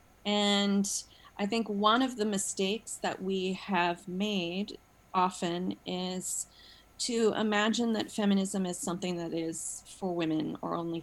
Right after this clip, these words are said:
for women, and to imagine that it is, um, utterly political, that it exists in the political realm, but isn't really a, um,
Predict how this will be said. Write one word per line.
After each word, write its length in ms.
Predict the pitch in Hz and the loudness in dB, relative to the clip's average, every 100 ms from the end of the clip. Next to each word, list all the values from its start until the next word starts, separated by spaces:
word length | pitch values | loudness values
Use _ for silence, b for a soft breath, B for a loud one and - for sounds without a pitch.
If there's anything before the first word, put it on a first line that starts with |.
| - | -8
for 100 | 160 | -6
women, 500 | 165 - 208 196 196 b b b b b - | -4 -4 -4 -6 -10 b b b b b -2
and 720 | 202 190 196 190 190 190 - - - | 2 6 6 6 2 -2 -4 -8 -6
to 180 | 226 | 0
imagine 680 | 208 196 196 208 196 208 196 | 4 6 6 4 2 2 4
that 460 | 175 175 175 165 - | 4 4 4 2 0
it 260 | - 185 - | 2 2 2
is, 800 | - 175 170 170 170 - - - - _ _ _ | 0 0 2 0 -2 -4 -4 -6 -8 _ _ _
um, 560 | 190 170 170 175 175 185 - - - - _ - _ _ _ _ - | 0 2 0 -2 -4 -8 -14 -14 -14 -14 _ -20 _ _ _ _ 6
utterly 680 | 196 208 196 196 190 185 - | 8 8 6 6 6 6 2
political, 840 | - 196 180 170 277 269 302 339 339 | 0 4 6 6 2 2 4 4 4
that 160 | 220 | 4
it 100 | 180 | 4
exists 480 | 175 196 185 190 - | 2 -2 2 2 2
in 80 | 208 | 0
the 80 | 175 | 0
political 520 | - 180 190 - 214 | 0 0 2 0 0
realm, 300 | 208 214 214 | 2 4 2
but 160 | 175 - | 2 2
isn't 400 | 170 165 170 156 - | 2 2 -2 -2 -2
really 480 | 175 180 175 170 - | 2 4 4 2 2
a, 380 | - 165 165 165 B B B B - 175 | 0 0 0 -2 B B B B -4 2
um, 500 | 160 160 151 - | 2 4 2 -2